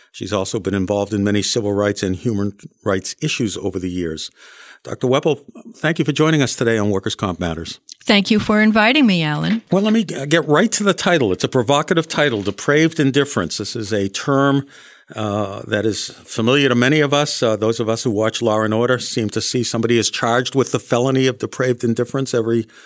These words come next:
Speaker 1: Wednesday at, uh, ten o'clock. And how does, how does that title fit into the workers' comp system?
Speaker 2: The, uh, title, "Depraved Indifference," that phrase, comes from New York State Penal Law one twenty-five point twenty-five,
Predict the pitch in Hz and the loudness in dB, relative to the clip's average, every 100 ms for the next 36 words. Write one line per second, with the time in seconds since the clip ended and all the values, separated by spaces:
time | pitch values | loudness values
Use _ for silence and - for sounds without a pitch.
0 | - - 110 123 - 117 110 107 117 104 | -14 -2 2 2 2 2 2 -2 -4 -4
1 | 104 _ _ _ - 117 107 - 120 165 | -4 _ _ _ -4 0 0 0 0 -2
2 | - - - - - _ - 123 120 123 | -8 -20 -20 -20 -20 _ -4 0 2 2
3 | 120 185 208 165 - - _ - 196 208 | 2 0 0 -2 -6 -12 _ -8 -2 0
4 | 196 - 180 165 151 - 160 151 151 - | 0 0 0 2 0 0 2 2 2 0
5 | 135 117 120 123 120 - 120 107 - - | 0 2 2 2 0 0 0 0 -4 -6
6 | - - _ _ _ - 254 254 254 - | -10 -16 _ _ _ -4 0 2 2 2
7 | 220 214 - 262 294 262 220 - 208 202 | 2 2 2 2 4 2 0 -2 -2 0
8 | - 233 240 220 202 196 - 165 156 - | 2 4 4 2 2 2 0 0 0 0
9 | 190 - - 196 170 156 - - - 214 | 0 0 0 2 2 0 -6 -6 0 2
10 | 214 - 202 190 220 214 - - 190 - | 2 0 0 2 4 2 -2 0 0 0
11 | 226 214 185 156 151 170 - 175 185 - | 0 2 2 2 2 0 0 0 0 0
12 | 202 190 190 175 185 185 - _ - - | 0 0 0 2 2 -2 -12 _ -20 -20
13 | - 185 175 190 165 - 165 156 185 202 | -4 -2 0 0 -2 0 0 2 0 -4